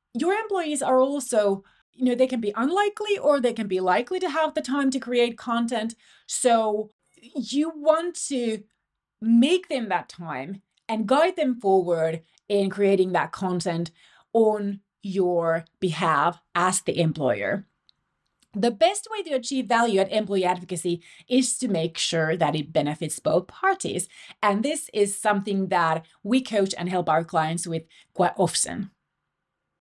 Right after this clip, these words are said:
And then to our final, uh, trend number ten. Brands talking about sustainability will change.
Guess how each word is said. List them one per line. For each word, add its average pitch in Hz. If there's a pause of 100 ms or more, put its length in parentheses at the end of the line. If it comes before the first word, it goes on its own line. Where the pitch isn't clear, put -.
(140)
And 254
then 403
to 415
our 277
final, 330 (200)
uh, 202
trend 202
number 180
ten. 160 (800)
Brands 320
talking 285
about 190
sustainability 180
will 165
change. 147